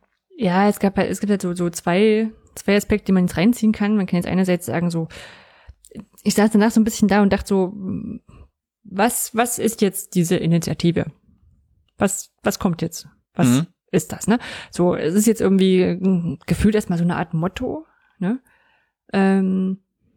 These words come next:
Speaker 1: die, die, die Projekte, die da vorgestellt wurden, waren so ein bisschen, bisschen seltsam. Also es gab so aus verschiedenen Bereichen, das hast du mitbekommen.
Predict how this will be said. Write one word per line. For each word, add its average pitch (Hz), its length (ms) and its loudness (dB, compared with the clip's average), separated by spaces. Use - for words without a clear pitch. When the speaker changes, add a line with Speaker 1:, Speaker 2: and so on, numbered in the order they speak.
Speaker 1:
die, 185 300 4
die, 175 220 0
die 170 80 0
Projekte, 226 380 2
die 233 60 2
da 214 60 2
vorgestellt 214 600 -2
wurden, 190 300 -2
waren 185 160 4
so 185 80 0
ein 180 60 -2
bisschen, 180 580 0
bisschen 165 360 -2
seltsam. 233 420 2
Also 180 140 0
es 170 100 -8
gab 190 160 -2
so - 140 0
aus 170 120 0
verschiedenen 190 360 2
Bereichen, 180 360 0
das 247 100 -2
hast 226 160 -6
du 180 40 0
mitbekommen. 262 480 -6